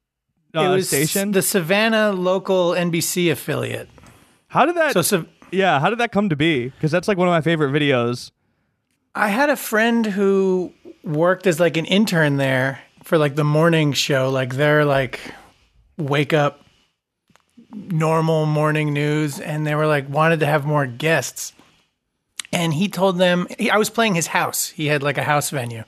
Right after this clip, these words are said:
Speaker 1: Mm-hmm.
Speaker 2: This was in two thousand four. And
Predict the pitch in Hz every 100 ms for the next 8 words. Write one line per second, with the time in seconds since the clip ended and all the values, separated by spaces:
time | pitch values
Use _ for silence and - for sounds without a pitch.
0 | - - 170 165 156 196 170 185 175 160
1 | 151 151 139 127 - _ _ _ _ _
2 | - - - 170 151 117 98 - - -
3 | - _ _ _ _ _ _ _ _ _
4 | _ _ _ _ - 175 170